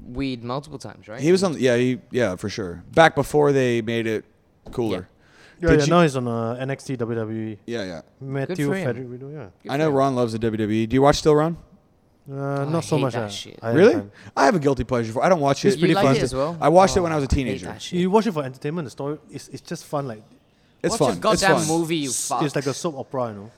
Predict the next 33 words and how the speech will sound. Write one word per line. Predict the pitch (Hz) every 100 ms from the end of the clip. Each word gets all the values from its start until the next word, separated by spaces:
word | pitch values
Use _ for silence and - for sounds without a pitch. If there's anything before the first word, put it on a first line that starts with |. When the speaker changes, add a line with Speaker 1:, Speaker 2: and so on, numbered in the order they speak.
| -
Speaker 2:
It's, | -
Speaker 1:
Either | 196 233
Speaker 2:
it's | 220
Speaker 1:
watch |
Speaker 2:
fun. | 170 170
I | 185
Speaker 1:
fighting | 196
Speaker 2:
get | 147 139
Speaker 1:
or |
Speaker 2:
it. | 139
Speaker 1:
watch | 175
a | 160
Speaker 2:
I |
Speaker 1:
movie. | 139 147 208
Speaker 2:
get | 165
it, | 143
Ron. | 135 135
I | 131
don't | 185
watch | 175 165
it | 151
that | 147
much | 151 135
these | 135 131
days, | 127 127 120
but | 117
when | 127
I | 139
was | 127 123
young, | 120 117 110 110 _
Speaker 3:
It's | -
pretty | - 190
fun. | 131 139